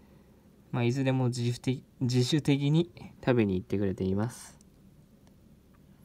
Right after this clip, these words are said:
まあ、昆虫ゼリーのいいところとしては、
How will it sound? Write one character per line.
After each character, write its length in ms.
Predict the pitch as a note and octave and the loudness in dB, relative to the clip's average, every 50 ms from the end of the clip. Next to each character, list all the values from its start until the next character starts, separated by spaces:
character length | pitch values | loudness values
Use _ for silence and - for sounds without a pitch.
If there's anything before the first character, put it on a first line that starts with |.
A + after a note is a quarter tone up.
| - - - - - - _ - - | -20 -20 -20 -20 -20 -20 _ -10 -4
ま 140 | F3 D3+ | -2 -2
あ、 40 | D3+ - | -2 0
昆 260 | - F3+ G#3+ A3+ A3+ | 0 0 0 0 -2
虫 220 | - - A#3+ A#3+ A#3+ | -4 -4 -4 -4 -2
ゼ 120 | B3 C4 | -2 -2
リ 120 | C#4 C4 G#3 | -2 -2 0
ー 20 | D3+ | 0
の 100 | C3 B2+ | 0 0
い 60 | C3+ | 0
い 60 | C3+ | 0
と 120 | D3 D3+ | -2 0
こ 60 | D#3 E3 | 0 0
ろ 120 | G3 G3 | 0 -2
と 140 | F#3+ C#3+ B2+ | -2 -4 -4
し 80 | B2+ | -4
て 160 | - - C3 B2+ | -2 0 2 2
は、 380 | A#2 A2 G#2 G#2 G2+ A2+ A#2 | 2 2 2 0 -2 -2 -6